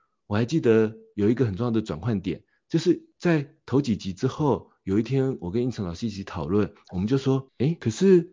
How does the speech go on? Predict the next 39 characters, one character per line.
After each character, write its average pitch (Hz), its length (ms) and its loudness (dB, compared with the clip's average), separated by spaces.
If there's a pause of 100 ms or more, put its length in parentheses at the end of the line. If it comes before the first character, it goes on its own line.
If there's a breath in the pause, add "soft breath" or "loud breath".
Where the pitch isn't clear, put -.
如 160 120 4
果 180 100 6
我 127 80 6
们 104 80 2
就 147 140 2
只 85 180 -10
是 135 160 -4
讲 82 240 -4
很 85 180 -8
基 135 200 -4
本 95 180 0
的 80 100 -2
时 85 160 -8
间 113 200 -4
管 107 160 0
理 95 80 0
的 85 100 -4
方 113 240 -6
法， - 240 -8 (300)
这 196 100 2
样 180 80 4
讲 95 160 0
来 104 80 0
讲 92 220 -4
去， 139 200 2
第 139 200 0
一 - 20 0
个 120 160 4
很 87 140 -2
快 123 200 2
题 95 200 -6
目 113 120 0
就 113 140 0
没 92 160 0
有 90 180 0
了， 76 140 -6
第 143 200 2
二 139 60 6
个 110 280 2